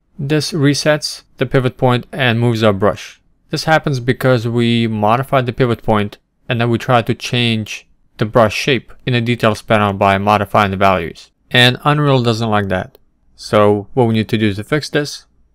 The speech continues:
is reset the pivot point back to a vertex and move the B S B brush so it carves out our window. Make sure to align the smaller window so the top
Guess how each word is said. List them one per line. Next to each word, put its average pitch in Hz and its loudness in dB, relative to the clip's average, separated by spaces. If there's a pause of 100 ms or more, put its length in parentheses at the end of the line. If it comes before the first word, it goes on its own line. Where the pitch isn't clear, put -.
(120)
is 104 -2
reset 110 0
the 101 -12
pivot 104 -4
point 123 -2
back 98 0
to 98 -4
a 92 0
vertex 127 -4 (340)
and 147 0
move 127 0
the 110 0
B 110 0
S 104 -4
B - -2
brush 98 -2 (260)
so - -2
it 107 0
carves 110 2
out 98 6
our 92 4
window. 87 -6 (640)
Make 156 -2
sure 151 -2
to 135 -4
align 123 0
the 117 -6
smaller 110 -2
window 139 -2 (120)
so - -4
the 127 -4
top 120 2